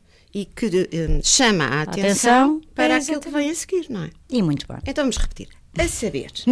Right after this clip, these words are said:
Speaker 2: <laughs>
Speaker 1: respeitar os direitos de outros utentes, bem como os dos profissionais de saúde com os quais se relaciona.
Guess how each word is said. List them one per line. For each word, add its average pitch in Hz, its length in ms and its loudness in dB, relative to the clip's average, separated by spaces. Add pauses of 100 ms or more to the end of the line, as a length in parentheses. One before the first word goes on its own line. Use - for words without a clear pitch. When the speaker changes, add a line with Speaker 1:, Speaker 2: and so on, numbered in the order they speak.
(340)
Speaker 2:
<laughs> - 560 -6
Speaker 1:
respeitar 180 1000 0 (120)
os 190 240 -4
direitos 156 560 -4
de 135 220 -4
outros 185 320 -4
utentes, - 560 -6
bem 160 460 0
como 190 500 -2
os 202 160 -6
dos 175 220 -6
profissionais 151 760 -6
de - 80 -14
saúde 185 500 -6
com 220 160 -2
os 226 140 0
quais 190 460 -6
se 190 100 -6
relaciona. 185 520 -8